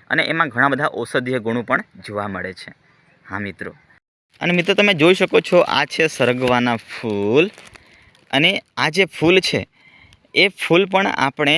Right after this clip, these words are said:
ખોરાક તરીકે ઉપયોગમાં લઈ શકીએ છીએ. અને આજે આપણે જઈ રહ્યા છીએ, આ જે સરગવાના ફૂલ છે,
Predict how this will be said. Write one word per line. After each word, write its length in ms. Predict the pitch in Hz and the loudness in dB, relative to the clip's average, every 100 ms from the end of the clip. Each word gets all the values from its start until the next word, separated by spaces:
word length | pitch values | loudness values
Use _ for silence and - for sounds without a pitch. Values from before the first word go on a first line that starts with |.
| 190 | -2
ખોરાક 320 | - 123 127 127 | -6 -2 -2 2
તરીકે 360 | 131 131 151 | 2 2 2
ઉપયોગમાં 480 | 143 107 135 127 120 | 2 0 0 2 2
લઈ 120 | 101 107 | 2 0
શકીએ 400 | - 104 110 98 | -2 -2 -4 -4
છીએ. 200 | - - - - - | -4 -6 -10 -20 -4
અને 200 | 127 165 | 0 0
આજે 260 | 120 117 170 | 0 0 0
આપણે 200 | 160 143 | 0 2
જઈ 180 | 131 139 | 2 2
રહ્યા 180 | 135 | 2
છીએ, 240 | 131 151 110 - - _ | 0 -2 -2 -4 -20 _
આ 80 | - | -4
જે 80 | 135 | -4
સરગવાના 400 | - 131 143 156 143 | 0 2 2 0 -2
ફૂલ 280 | - 131 139 | 0 2 4
છે, 260 | - 101 | 2 -2